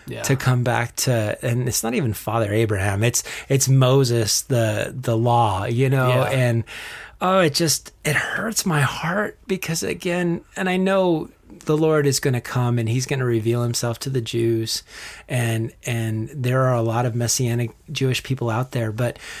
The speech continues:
Speaker 2: it hurts my heart to see them reject God. And, and I mean, I, I sound like I'm getting teared up because I am. It just, it's so sad to see the creator of the universe standing right in front of them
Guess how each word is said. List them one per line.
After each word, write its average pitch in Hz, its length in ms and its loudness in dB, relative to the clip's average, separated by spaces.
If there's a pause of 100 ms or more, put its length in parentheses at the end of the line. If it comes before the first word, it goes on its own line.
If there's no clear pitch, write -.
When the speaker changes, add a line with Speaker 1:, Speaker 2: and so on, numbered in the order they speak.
(260)
Speaker 2:
it - 140 -10
hurts - 320 -4
my 226 140 -4
heart 156 320 -4
to 147 120 -4
see 156 240 0
them 147 220 0
reject - 640 -6
God. 147 420 0
And, 143 400 -2
and 143 140 0
I 143 60 2
mean, 139 200 4
I, 147 320 2
I 135 40 4
sound 156 200 2
like 143 140 4
I'm 127 80 4
getting 127 240 4
teared 131 200 0
up 170 120 0
because 143 240 2
I 135 100 2
am. 202 320 -2
It 139 140 0
just, 160 260 0 (400)
it's - 160 -2
so 196 320 0
sad 175 540 0
to 147 100 0
see 160 300 0
the 139 360 0
creator 170 320 2
of 160 100 0
the 143 100 2
universe 139 420 0
standing 147 380 0
right 139 200 2
in 165 120 0
front 151 280 0
of 139 120 2
them 110 380 -2